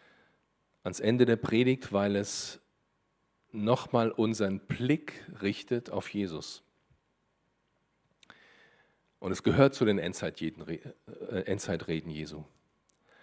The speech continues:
Und es ist eine Herausforderung, eine Frage auch an uns, ähm, sind wir mit dabei bei dem, was Jesus hier sagt? Lukas einundzwanzig,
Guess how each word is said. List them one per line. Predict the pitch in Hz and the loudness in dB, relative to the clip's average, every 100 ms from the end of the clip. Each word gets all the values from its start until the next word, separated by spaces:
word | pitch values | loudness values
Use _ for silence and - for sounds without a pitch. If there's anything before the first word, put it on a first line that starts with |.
| - _ _ _ _ _ _ _ - | -20 _ _ _ _ _ _ _ 2
Und | 107 | 4
es | 113 | 4
ist | - 120 | 2 0
eine | 92 | 2
Herausforderung, | 113 101 110 143 - 147 151 156 139 | 4 6 8 6 4 2 6 6 4
eine | 113 | 2
Frage | - - 104 139 117 - | 0 -4 -2 0 0 0
auch | 87 | 0
an | - 90 | -2 -6
uns, | 87 110 160 180 - - - _ _ _ _ _ _ - _ _ - | 2 4 4 0 -6 -10 -20 _ _ _ _ _ _ -20 _ _ -8
ähm, | 98 92 90 90 95 _ _ _ | -4 -4 -4 -8 -12 _ _ _
sind | - 113 120 - | -4 -4 -2 0
wir | 117 | 2
mit | 113 113 120 | 2 0 0
dabei | 117 - 107 90 80 | 0 -2 -2 -2 -6
bei | 90 85 | -4 -4
dem, | 87 87 82 78 | -4 -4 -6 -8
was | 82 - | -8 -6
Jesus | 80 78 80 - | -6 -6 -8 -6
hier | 85 | -6
sagt? | 85 73 71 - - - | -4 -8 -10 -16 -12 -2
Lukas | 104 - 110 - 92 | -2 0 -4 -4 -4
einundzwanzig, | 98 113 117 101 98 - 98 - | -2 -2 -4 -4 -4 -4 -8 -8